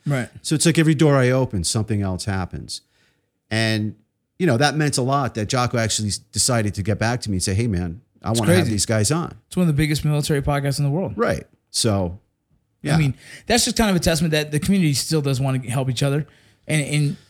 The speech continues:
Speaker 1: you gotta bring something to the table that's worth helping. You know what I
Speaker 2: Yeah.
Speaker 1: mean? Some guys kinda expect the handout, but, like,
Speaker 2: Right.
Speaker 1: you've done the hard work.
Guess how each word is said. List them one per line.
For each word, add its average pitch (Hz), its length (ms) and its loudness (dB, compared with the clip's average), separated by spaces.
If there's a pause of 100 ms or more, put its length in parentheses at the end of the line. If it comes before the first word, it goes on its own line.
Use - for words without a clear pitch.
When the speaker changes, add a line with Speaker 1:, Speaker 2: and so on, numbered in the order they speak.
(140)
Speaker 1:
you - 80 -10
gotta 160 140 4
bring 147 140 2
something 156 220 2
to 151 40 2
the 139 100 2
table 139 160 2
that's 131 160 -2
worth 131 200 0
helping. 143 340 -2 (160)
You 175 80 2
know - 60 6
what 170 60 6
I 165 40 4
Speaker 2:
Yeah. 165 60 4
Speaker 1:
mean? 170 80 2
Some 180 160 0
guys 170 200 2
kinda 160 160 0
expect 147 300 -2
the 156 60 0
handout, 147 360 0
but, 147 120 0
like, 135 180 -2 (140)
Speaker 2:
Right. 95 240 0
Speaker 1:
you've 185 120 0
done 170 140 4
the 147 80 2
hard 156 180 2
work. 160 320 -2